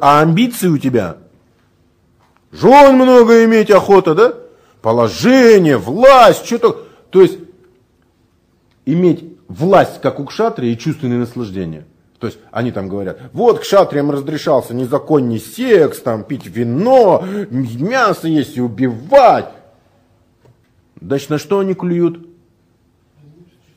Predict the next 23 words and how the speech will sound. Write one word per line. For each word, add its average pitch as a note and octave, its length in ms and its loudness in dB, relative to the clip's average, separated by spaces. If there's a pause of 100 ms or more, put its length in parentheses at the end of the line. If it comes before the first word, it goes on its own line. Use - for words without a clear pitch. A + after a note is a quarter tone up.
(440)
На G2 120 -8
чувственное A2+ 460 -8
наслаждение. G2+ 440 -12
То - 120 -10
есть - 160 -12
их - 160 -10
интересует A#2+ 500 -8
виноград G2+ 600 -8 (320)
и F2+ 60 -20
куча A2 300 -14
женщин. F2+ 460 -12 (420)
Мерседесы A2+ 800 -6
там. F#2+ 220 -12
То, - 140 -16 (120)
с-, - 140 -20 (960)
а G2 180 -6
ответственность, G2+ 680 -14
отвага G#2 480 -6
в E2 140 -10
бою, F#2+ 360 -8
умение G#2 540 -8
руководить, F2+ 600 -10
храбрость, G#2+ 840 -8